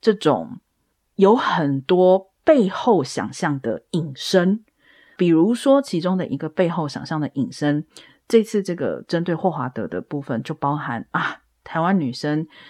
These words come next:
遇到这个外籍男生的话，那，哎，尤其对方又是可以接受这种关系的啊，一定很多人就会愿意跟他发生关系，啊，或者是说愿意为他生小孩。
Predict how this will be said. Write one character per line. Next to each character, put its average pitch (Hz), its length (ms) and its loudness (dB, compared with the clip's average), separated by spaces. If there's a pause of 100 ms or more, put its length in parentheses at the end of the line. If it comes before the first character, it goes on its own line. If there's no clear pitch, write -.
(180)
遇 180 140 0
到 156 220 -2
这 139 160 -8
个 73 460 -12 (160)
外 185 200 2
籍 131 280 -6
男 127 200 -8
生 135 160 -4
的 131 80 -4
话， 139 280 -4
那， 156 240 -4 (140)
哎， - 300 -8 (120)
尤 170 160 2
其 170 180 -4
对 175 180 2
方 170 200 0
又 175 100 -2
是 160 140 -8
可 - 100 -10
以 123 80 -8
接 139 220 -8
受 139 200 -4
这 139 120 -10
种 117 100 -8
关 139 180 -6
系 135 140 -10
的 127 80 -8
啊， 135 160 -6
一 139 140 -12
定 170 160 -6
很 135 160 -6
多 139 120 -4
人 - 120 -6
就 143 100 -10
会 135 100 -6
愿 139 220 -4
意 131 80 -4
跟 123 140 -10
他 123 140 -12
发 123 180 -10
生 120 180 -10
关 113 240 -10
系， - 320 -12 (380)
啊， 113 100 -4
或 156 180 -2
者 143 80 -6
是 - 140 -10
说 139 240 -4
愿 147 160 0
意 139 60 0
为 143 120 -2
他 127 300 -4
生 131 240 -6
小 - 180 -10
孩。 - 400 -14